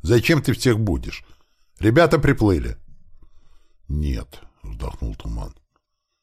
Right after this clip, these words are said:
«Ну, тогда я спать», — кинув Тумана небольшую ветку, сказал казак и снова завалился на бок. Я только улыбнулся на это и продолжал делать вид, что сплю.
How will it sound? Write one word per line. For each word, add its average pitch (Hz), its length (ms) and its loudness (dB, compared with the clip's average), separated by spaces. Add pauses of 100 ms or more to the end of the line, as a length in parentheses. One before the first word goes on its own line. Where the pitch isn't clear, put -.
(160)
«Ну, - 180 -2 (140)
тогда 117 380 4
я 123 240 6
спать», — - 460 -4 (520)
кинув 65 380 -4
Тумана 69 380 -2
небольшую 69 600 -2
ветку, 82 320 -4
сказал 73 400 -4
казак 87 400 -2
и 85 60 -2
снова 92 340 0
завалился 71 560 -2
на 62 160 -8
бок. - 240 -18 (1500)
Я 78 200 -2
только 90 280 0
улыбнулся 92 640 2
на 69 180 0
это 65 220 -2
и 71 80 0
продолжал 87 560 2
делать 87 400 0
вид, 107 120 0
что - 160 -2
сплю. - 380 -8